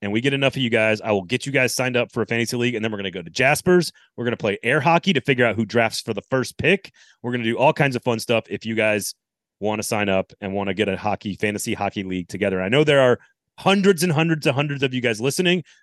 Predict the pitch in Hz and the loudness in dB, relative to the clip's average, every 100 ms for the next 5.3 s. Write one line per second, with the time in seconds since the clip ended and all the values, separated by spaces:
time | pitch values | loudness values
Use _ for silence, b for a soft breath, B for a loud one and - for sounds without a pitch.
0 | - 120 101 107 117 135 135 165 180 139 | -6 -4 -2 -2 0 0 2 2 4 2
1 | 104 98 _ _ _ 92 92 95 - 117 | 0 -4 _ _ _ -8 -8 -6 -4 -2
2 | 120 143 139 - 135 123 - 101 - 131 | -2 -4 -4 -4 -2 -2 -2 -8 -2 -2
3 | 127 - - 127 127 160 226 208 185 147 | -2 -8 -12 -12 -4 0 0 0 0 0
4 | 139 139 - - 160 156 139 117 127 160 | 0 -2 -2 0 0 2 0 -2 0 2
5 | 147 117 | 4 2